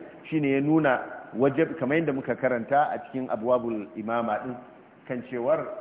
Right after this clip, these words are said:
wato, bai halatta a yi jinkiri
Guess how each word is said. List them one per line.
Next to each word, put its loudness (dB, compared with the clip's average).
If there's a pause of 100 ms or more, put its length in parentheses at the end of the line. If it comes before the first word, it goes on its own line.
(400)
wato, -6 (320)
bai -6
halatta 0 (540)
a -2
yi -2
jinkiri -4